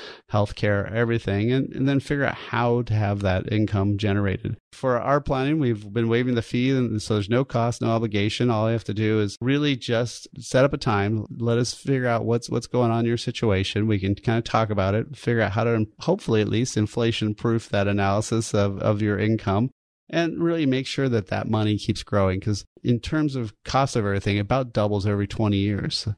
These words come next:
So that means you, you, whatever you need to retire on today, you need twice that in twenty years from now. So, you know, that's gonna be a lot of planning to get that successful. So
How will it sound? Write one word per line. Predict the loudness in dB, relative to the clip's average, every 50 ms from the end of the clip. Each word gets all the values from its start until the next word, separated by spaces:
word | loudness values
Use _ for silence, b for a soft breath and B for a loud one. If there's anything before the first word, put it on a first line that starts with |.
| _ _
So | -8 -4 -2
that | 0 2
means | 2 2 0 0 -2
you, | -2 -4
you, | -6 -6 -8 -8 -10 -8
whatever | -4 0 0 0 0 0 0
you | 0 2
need | 2 0 0
to | 0
retire | -2 -2 -2 -2 0 0 2
on | 2 0 0
today, | -2 -4 -2 0 0 2 2 2 2
you | 0 0
need | 0 0 -2 -2 -4
twice | -2 0 2 2 2 2 0 -2
that | -2 -2 -2 -2 -2
in | -4
twenty | -2 -2 -2 0 0 0
years | 0 0 0 -2
from | -2 -2 -2
now. | 0 0 -2 -2 -4
So, | -2 2 4 4 4 B B B B B B -6
you | -4 -2
know, | 0
that's | 2 2 2 2 2 0
gonna | -2 -2 -2
be | -2 0 0 0 0 0 0 -2
a | -2 -2 0
lot | 0 0 2 2 2 2
of | 0 -2
planning | -2 -2 0 0 2 2 2 2 2 0
to | 0 -2
get | -2 -2 -2 0
that | 0 0 -2 -2
successful. | -6 -8 -8 -2 0 2 2 2 0 -2 -4 -4
So | -2 0 2 2 2 2